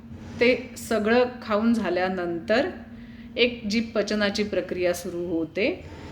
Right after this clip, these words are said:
त्याची पचन करण्याची एक ठराविक कपॅसिटी शरीराची असते. जर त्यापेक्षा एक घास जरी जास्त खाल्ला गेला, तरी आधी सगळ्या खाल्लेल्या अन्नाची नासाडी होते,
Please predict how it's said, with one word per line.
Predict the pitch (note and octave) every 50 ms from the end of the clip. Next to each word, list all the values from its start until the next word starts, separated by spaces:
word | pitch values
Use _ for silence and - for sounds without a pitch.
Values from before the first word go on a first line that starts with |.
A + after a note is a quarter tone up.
| - - - - - - -
त्याची | G3 F#3 F#3+ - A#3 A#3+ C4 C#4 C4+ -
पचन | - G3+ G3 - A#3 A3+ A#3+
करण्याची | B3 A#3+ G#3+ F#3+ F3+ F3+ E3+ E3+ - - A3+
एक | - G3 G3 G3 -
ठराविक | G#3 G3+ F3+ E3+ F3 A3 B3 A#3+ - A#3+
कपॅसिटी | A3+ - A3+ A3+ A3+ - A#3+ A3+ A3+
शरीराची | A3 - A3 F3 E3+ E3+ D#3+ D#3 D3+ - - - -
असते. | - - - - - D3 C#3+ - - - - - - - - - - - - - - F#3
जर | A3 A#3+ B3 B3+ C4
त्यापेक्षा | B3 A3 F#3+ - G3 F3+ - - - A3+
एक | F3+ - A3+ A3 A3 A3+ G#3+ G3
घास | A3+ A#3 A3+ G#3+ G#3+ -
जरी | G#3+ A3 G#3+ A#3
जास्त | A3 F#3+ D#3+ E3 - - - F#3+ F#3
खाल्ला | - F3+ D#3+ D#3+ E3 D#3+
गेला, | E3 G3 A#3+ C#3 - E3 E3 E3 - - - - - - - - -
तरी | G#3 G#3 A3
आधी | - - G3+ F#3+ F3+ G3 G#3+
सगळ्या | G#3 - - F#3 E3 F#3 F#3 G3 G3+ G3+ G3+ -
खाल्लेल्या | F3+ E3+ F3+ F3+ F3 F3 F3 F3+ F#3+ G3 G3+
अन्नाची | - - G#3 G3 F#3 F#3 F3+ F3+ F3+ F3 E3+ - - G#3+ G#3+
नासाडी | A3 G#3+ F3 C#3+ D3 - - E3 D3+ - - F#3+ A#3 C4 -
होते, | - B3+ B3 - - - -